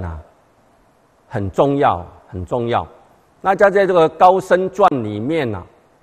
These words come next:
这个记载，这个僧仙，他是益州人，益州大概是现在的河北，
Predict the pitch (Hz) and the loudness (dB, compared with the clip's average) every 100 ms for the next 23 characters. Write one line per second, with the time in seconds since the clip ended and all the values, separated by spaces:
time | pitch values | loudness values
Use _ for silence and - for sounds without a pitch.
0 | _ _ _ _ 143 139 - 185 143 107 | _ _ _ _ -2 -2 -2 -8 -2 -2
1 | 85 - - 139 123 - - _ _ - | -2 -8 -6 -4 -4 -6 -20 _ _ -20
2 | - 175 175 180 - 165 160 170 - _ | -4 -2 0 -2 -2 0 0 -4 -16 _
3 | _ _ _ _ 160 160 160 190 175 131 | _ _ _ _ -6 -6 -8 -6 -6 -2
4 | 151 156 107 92 101 _ _ _ _ _ | 0 2 0 -6 -14 _ _ _ _ _
5 | _ _ _ _ _ _ _ _ _ 156 | _ _ _ _ _ _ _ _ _ -10
6 | 147 170 160 165 156 147 - 151 156 151 | 0 0 2 2 2 0 -4 -8 -6 -4
7 | 135 113 - 135 139 104 | -4 -4 -2 -4 -2 -6